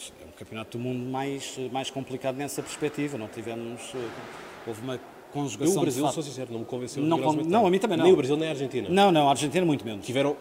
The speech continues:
Speaker 2: não só, eh, a exibição que
Speaker 1: Mas não
Speaker 2: tiveram
Speaker 1: é de agora,
Speaker 2: agora,
Speaker 1: atenção.
Speaker 2: mas como também na fase de qualificação.
Speaker 1: É isso
Speaker 2: As
Speaker 1: que eu
Speaker 2: duas
Speaker 1: te ia
Speaker 2: tiveram
Speaker 1: dizer.
Speaker 2: quase eliminadas.
Speaker 1: Sim, a Argentina foi no último jogo. Eh, era impensável, eh,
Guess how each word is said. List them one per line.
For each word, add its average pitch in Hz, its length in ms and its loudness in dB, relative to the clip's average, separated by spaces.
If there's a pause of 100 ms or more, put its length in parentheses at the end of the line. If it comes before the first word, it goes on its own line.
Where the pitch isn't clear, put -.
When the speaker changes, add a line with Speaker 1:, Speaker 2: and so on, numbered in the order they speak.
(140)
Speaker 2:
não 123 220 0
só, 123 440 2
eh, 110 220 -2
a - 20 -6
exibição 117 360 0
que 190 80 -4
Speaker 1:
Mas 226 60 4
não 285 80 6
Speaker 2:
tiveram 277 220 8
Speaker 1:
é - 40 8
de - 60 10
agora, 226 160 10
Speaker 2:
agora, 160 140 6
Speaker 1:
atenção. 196 400 -2
Speaker 2:
mas 170 200 2
como 180 180 0
também 175 200 -2
na 170 60 -4
fase 165 180 -6
de - 40 -10
qualificação. 170 380 0
Speaker 1:
É - 20 4
isso 233 100 2
Speaker 2:
As 226 60 2
Speaker 1:
que - 0 -
eu 202 40 6
Speaker 2:
duas 208 120 6
Speaker 1:
te 208 40 0
ia 233 60 2
Speaker 2:
tiveram 131 180 6
Speaker 1:
dizer. 117 60 -2
Speaker 2:
quase 123 200 2
eliminadas. 143 340 -4
Speaker 1:
Sim, 160 200 6
a 156 40 2
Argentina 127 440 -2
foi 156 120 0
no 147 80 2
último 170 200 2
jogo. 139 220 -2 (800)
Eh, 120 420 -2
era 127 80 -2
impensável, 139 760 0
eh, 156 260 -4